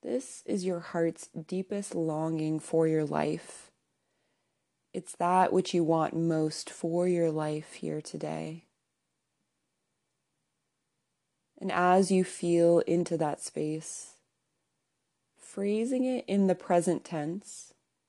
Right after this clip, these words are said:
even if it is not yet true in this moment. When the future arrives,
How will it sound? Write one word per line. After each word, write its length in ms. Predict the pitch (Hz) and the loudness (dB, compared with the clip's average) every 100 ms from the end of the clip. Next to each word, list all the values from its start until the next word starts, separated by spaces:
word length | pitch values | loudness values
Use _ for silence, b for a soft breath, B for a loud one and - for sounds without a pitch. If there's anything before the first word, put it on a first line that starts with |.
| _ _ _ _ | _ _ _ _
even 360 | 202 226 269 285 | 0 2 6 4
if 160 | 247 196 | 4 2
it 80 | |
is 160 | 185 180 | 4 4
not 240 | 170 165 | 2 2
yet 240 | - 165 - | 4 2 2
true 340 | - 165 151 | -4 0 0
in 180 | - 156 | 0 -2
this 240 | 151 151 | -2 -4
moment. 480 | 156 147 151 147 165 - _ _ _ _ _ _ _ _ _ _ _ _ _ _ _ _ _ _ _ _ _ _ _ _ _ _ _ _ _ _ _ - | -6 -4 -6 -8 -12 -16 _ _ _ _ _ _ _ _ _ _ _ _ _ _ _ _ _ _ _ _ _ _ _ _ _ _ _ _ _ _ _ -10
When 800 | 170 175 175 175 180 175 175 - _ _ _ _ - | -4 0 2 2 2 0 -4 -8 _ _ _ _ -18
the 80 | |
future 460 | 175 - 208 - 175 | -14 -6 -6 -2 -2
arrives, 1000 | 151 156 156 156 156 160 185 - - - | 0 0 0 -2 -2 -4 -8 -20 -20 -20